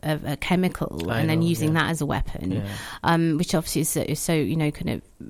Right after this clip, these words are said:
Speaker 1: obviously as dangerous as, as anything else. Um, and I guess, you know, the fact that, yeah,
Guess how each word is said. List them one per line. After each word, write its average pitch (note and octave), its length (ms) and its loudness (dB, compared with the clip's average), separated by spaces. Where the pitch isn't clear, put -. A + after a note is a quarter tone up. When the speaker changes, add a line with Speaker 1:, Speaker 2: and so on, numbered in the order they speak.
Speaker 1:
obviously - 220 -2
as D#3 180 4
dangerous D#3 460 0
as, D3 100 -6
as D3+ 260 -2
anything D3+ 360 0
else. - 420 -2
Um, G3+ 380 4
and A3 100 8
I A#3 60 6
guess, B3+ 340 2
you B3 60 4
know, G3 180 6
the F3 140 0
fact - 320 2
that, F3+ 480 4
yeah, F#3 400 4